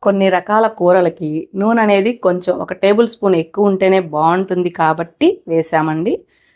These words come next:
మీరు తక్కువ తినేటట్లయితే తక్కువే వేసుకోండి. ఆయిల్ వేడైందండి, ఇప్పుడు ఇందులో అర టేబుల్ స్పూన్ పచ్చిపప్పు, కొద్దిగా ఆవాలు, కొద్దిగా జీలకర్ర, రెండు ఎండుమిర్చి ముక్కలు,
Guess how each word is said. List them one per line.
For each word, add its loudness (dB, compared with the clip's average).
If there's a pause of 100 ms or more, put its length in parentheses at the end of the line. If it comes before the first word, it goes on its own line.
(180)
మీరు -2
తక్కువ -2
తినేటట్లయితే 0
తక్కువే 0
వేసుకోండి. -4 (480)
ఆయిల్ 4
వేడైందండి, 0
ఇప్పుడు -8
ఇందులో -2
అర -2
టేబుల్ 0
స్పూన్ -6
పచ్చిపప్పు, -2 (560)
కొద్దిగా 2
ఆవాలు, 2 (640)
కొద్దిగా 2
జీలకర్ర, 0 (1120)
రెండు 4
ఎండుమిర్చి 0
ముక్కలు, -4